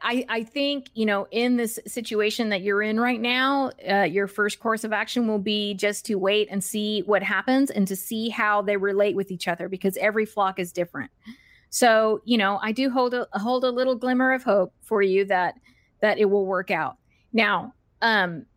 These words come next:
I, I, I'm guessing, uh, from some of the other information that you sent me that your chickens are about thirteen weeks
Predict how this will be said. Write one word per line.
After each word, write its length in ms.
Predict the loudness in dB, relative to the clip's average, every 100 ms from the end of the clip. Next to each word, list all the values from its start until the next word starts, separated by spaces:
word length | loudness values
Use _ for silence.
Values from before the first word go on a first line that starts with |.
| -2
I, 80 | 0
I, 320 | 2 0 -6 _ -6
I'm 520 | -2 0 0 -2 -2
guessing, 720 | 0 0 0 0 0 0 -2 0
uh, 220 | 0 0
from 220 | -2 -2
some 180 | 0 0
of 60 |
the 120 | 0 0
other 160 | -2
information 600 | -4 -2 0 0 0 0
that 140 | 0 -2
you 80 |
sent 280 | -4 -4 -4
me 160 | -2 -2
that 300 | 0 -2 -2
your 220 | -2 -2
chickens 720 | -4 -2 0 0 -2 -2 -2 -2
are 300 | 0 0 0
about 320 | 0 -4 -8
thirteen 1160 | -20 -2 0 0 -4 -14 -2 2 4 4 2
weeks 360 | 0 -4 -6